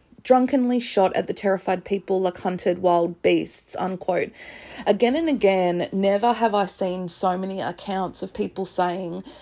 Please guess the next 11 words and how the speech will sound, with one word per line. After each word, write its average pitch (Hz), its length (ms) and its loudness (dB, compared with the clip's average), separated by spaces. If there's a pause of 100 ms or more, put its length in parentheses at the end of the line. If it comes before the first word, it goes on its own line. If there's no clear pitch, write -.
not 196 200 6
only 190 400 2
were 185 380 2
the 185 120 -2
Latvian 185 760 -2
paramilitary 185 760 -2
group, 185 300 -6
the 208 160 0
Arish, 180 480 0 (100)
drunk 196 560 0
co-, - 260 -2